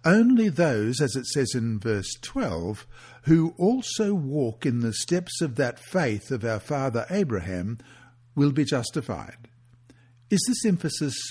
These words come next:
really so different from that of James? Paul even goes on to use the same proof of Abraham's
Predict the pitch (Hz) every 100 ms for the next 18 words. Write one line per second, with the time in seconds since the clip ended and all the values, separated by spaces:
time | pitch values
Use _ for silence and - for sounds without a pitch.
0 | - 123 113 175 139 127 120 - 151 135
1 | 127 113 101 139 - 92 92 - 151 113
2 | 98 92 92 90 82 98 127 - - _
3 | _ _ _ _ _ _ - 175 185 180
4 | 180 165 147 139 139 120 110 127 113 120
5 | 143 117 107 101 - 113 - 113 107 110
6 | - 262 196 98 - 156 131 117 113 107
7 | 98 98 95